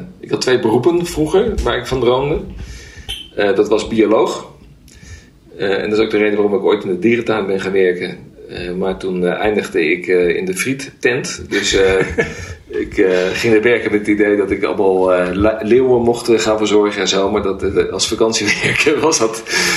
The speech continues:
Speaker 1: volstrekt niet de bedoeling. Ehm, eh, maar dat heb ik uit-, daar heb ik uiteindelijk niet voor gekozen. Eh, en, eh, mijn andere droom was om kok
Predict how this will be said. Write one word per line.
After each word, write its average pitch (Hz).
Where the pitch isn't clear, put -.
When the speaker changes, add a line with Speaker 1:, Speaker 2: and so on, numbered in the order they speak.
Speaker 1:
volstrekt 160
niet 127
de 110
bedoeling. 123
Ehm, 104
eh, 98
maar 110
dat 120
heb 110
ik 110
uit-, 110
daar 110
heb 110
ik 113
uiteindelijk 110
niet 113
voor 107
gekozen. 127
Eh, 95
en, 104
eh, 95
mijn 92
andere 113
droom 104
was 92
om 92
kok 147